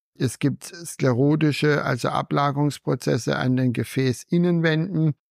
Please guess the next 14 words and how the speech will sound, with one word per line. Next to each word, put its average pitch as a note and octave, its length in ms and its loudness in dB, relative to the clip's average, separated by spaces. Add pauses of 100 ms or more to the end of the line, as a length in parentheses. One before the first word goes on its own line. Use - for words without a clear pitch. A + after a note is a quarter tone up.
(260)
Und C#3+ 500 2
das C3 200 0
ist C#3 200 -4
das, C#3 200 0
was C3+ 160 0
man B2+ 160 2
früher C#3 420 2
sozusagen B2 640 0
als A#2 480 -2
Arteriosklerose C3 920 0
oder A2+ 180 0
Verkalkung A#2+ 600 0
bezeichnet A2+ 720 -4
hat. - 260 -6